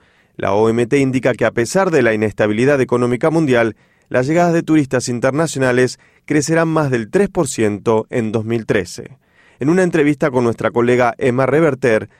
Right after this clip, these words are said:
el director regional para las Américas de la O M T, Carlos Fogler, detalló los resultados obtenidos en dos mil doce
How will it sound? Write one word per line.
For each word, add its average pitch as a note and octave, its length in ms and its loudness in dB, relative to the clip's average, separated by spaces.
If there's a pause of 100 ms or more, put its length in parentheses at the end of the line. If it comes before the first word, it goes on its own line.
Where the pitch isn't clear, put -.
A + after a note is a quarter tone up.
(220)
el A2 120 -4
director D3+ 380 0
regional D3+ 420 2
para A#2 140 0
las A2 220 -2
Américas B2 440 0
de G#2 60 0
la G#2+ 140 0
O A2+ 60 4
M A#2 140 0
T, C3+ 300 0
Carlos G#2 400 -2
Fogler, A#2 460 0 (380)
detalló A2+ 380 0
los D3 140 2
resultados C#3 560 0
obtenidos B2+ 540 0
en A2+ 100 -2
dos A2+ 140 -2
mil C3+ 200 -4
doce B2+ 440 0